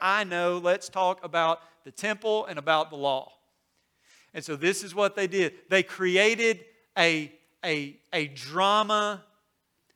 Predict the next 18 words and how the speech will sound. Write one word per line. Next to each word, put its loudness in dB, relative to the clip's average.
and 2
a, 0
and, -4
and -6
a, -2
and -6
an -6
opposition 0
in -2
these -4
areas 4
that -6
to -10
the -8
Jewish -4
people -6
were 0
precious -6